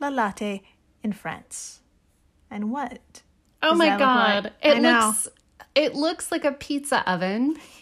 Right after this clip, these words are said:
Speaker 1: It does.
Speaker 2: For sure. It looks like something, like, a very rich person in, like, the Hollywood Hills would have in their backyard.
Speaker 1: Yeah.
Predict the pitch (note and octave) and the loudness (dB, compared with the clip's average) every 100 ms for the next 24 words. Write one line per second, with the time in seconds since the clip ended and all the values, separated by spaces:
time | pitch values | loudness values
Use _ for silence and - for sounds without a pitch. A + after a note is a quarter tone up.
0 | - C4 - - - - - C#4+ C#4 - | -6 -6 -6 -14 -16 -20 0 2 4 4
1 | A#3+ F3+ - B3 C#4+ - F#4+ E4+ - C#4+ | 4 4 4 2 2 0 -2 -2 -2 -4
2 | C4 C4 A#3+ A3+ - - A3 A3 G3+ F#3 | -2 -2 -2 -4 -8 -10 -8 -4 -4 -2
3 | G3+ G3+ G3+ G3+ G3+ F#3+ F#3 - F3+ G3+ | 0 0 0 -2 0 0 -2 -6 -4 -4
4 | - - - - - G3 F#3 - G3 F#3 | -4 -6 -10 -12 -10 -8 -6 -4 -2 -2
5 | F#3 F3+ - - _ _ _ G#3 G3+ G3+ | -2 -4 -8 -18 _ _ _ -6 -4 -2
6 | F#3+ F#3+ G3+ - G#3+ G3+ G3+ F3 F3+ - | -4 -4 -8 -4 -2 0 -2 -2 -4 -6
7 | G3+ F3 A#2 - - - A3 F#3 F#3 F3 | -6 -6 -6 -10 -12 -8 -8 -6 -6 -8
8 | - C3+ - - - - - - - - | -10 -12 -12 -14 -12 -12 -10 -10 -12 -14
9 | - - B3+ | -20 -10 -8